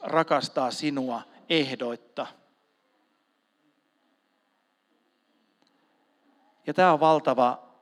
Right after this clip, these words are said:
armo ja valtava perusta myös sille, miten me voidaan olla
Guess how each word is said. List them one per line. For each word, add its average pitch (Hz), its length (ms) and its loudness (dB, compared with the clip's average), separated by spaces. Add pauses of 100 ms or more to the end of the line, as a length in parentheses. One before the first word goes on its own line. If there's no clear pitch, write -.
(400)
armo 131 520 2 (720)
ja 127 100 -6
valtava 135 400 0
perusta 123 480 -6
myös 117 280 -12
sille, 117 340 -10 (260)
miten 143 260 -2
me 123 120 -4
voidaan 117 560 -4
olla 113 380 -4